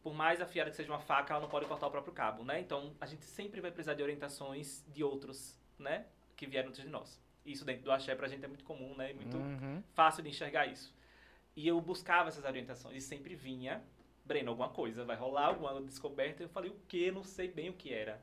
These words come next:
Speaker 1: Não tava, mas alguma coisa vai acontecer. E por os, por mistérios, alguns mistérios da vida e caminhos da vida, eu acabei conhecendo, né, uma pessoa que eu iria entrevistar, um sacerdote, né,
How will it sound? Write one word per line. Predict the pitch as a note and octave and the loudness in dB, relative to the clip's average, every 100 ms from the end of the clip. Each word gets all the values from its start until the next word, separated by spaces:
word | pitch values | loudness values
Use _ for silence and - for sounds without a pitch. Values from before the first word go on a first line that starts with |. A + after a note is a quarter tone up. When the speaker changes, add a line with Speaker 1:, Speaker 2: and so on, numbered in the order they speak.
| C3+ | -14
Speaker 1:
Não | |
tava, | C3+ E3 F3 D#3+ - - | -2 -2 -2 -8 -16 -6
mas | C#3+ | -2
alguma | D3 D3+ | -2 -2
coisa | D#3+ E3+ | -4 -2
vai | F#3 | -2
acontecer. | F#3+ C4 A3+ D3 C#3 - - - - - - - _ _ | -2 -8 -6 -6 -6 -14 -20 -20 -20 -20 -20 -20 _ _
E | B3 C#4 C#4+ - - - | -4 -2 -2 -6 -20 -6
por | A#3+ | -2
os, | A#3+ G3+ G#3 - - | -2 -4 -8 -12 -4
por | G3+ G3+ | 0 2
mistérios, | G3+ - - G#3 F#3+ | 0 0 6 6 6
alguns | E3+ F3 E3 | 2 0 -2
mistérios | D#3+ D#3 D3 | 0 0 2
da | D3+ | 0
vida | C#3+ C3+ | -2 -4
e | |
caminhos | - D3 C#3 | -6 -4 0
da | D3 D#3+ | 2 2
vida, | D#3 E3+ F#3+ | 2 6 6
eu | F3 F3 | 8 6
acabei | F3 F#3 D#3+ E3 | 6 4 4 2
conhecendo, | E3+ F3+ F#3 - F#3 G3 A3 D#3 C#3 C#3 - - _ _ _ - - - - - | 2 0 0 -2 -2 0 0 -2 -6 -10 -18 -20 _ _ _ -20 -20 -20 -14 -8
né, | C#3 D3 | -2 0
uma | E3 F3 | 2 2
pessoa | G3+ G3 G#3+ F3 | 0 0 0 0
que | |
eu | F#3+ | 0
iria | F#3 | -2
entrevistar, | G3 G3 A3+ - D#3+ | -2 -4 -2 2 2
um | |
sacerdote, | D#3+ E3 F#3 F3 D3 C#3+ F3 - - - - D#3 C#3+ | 4 -2 0 0 4 4 2 -6 -14 -20 -18 -10 -4
né, | D#3 A#3 | 0 0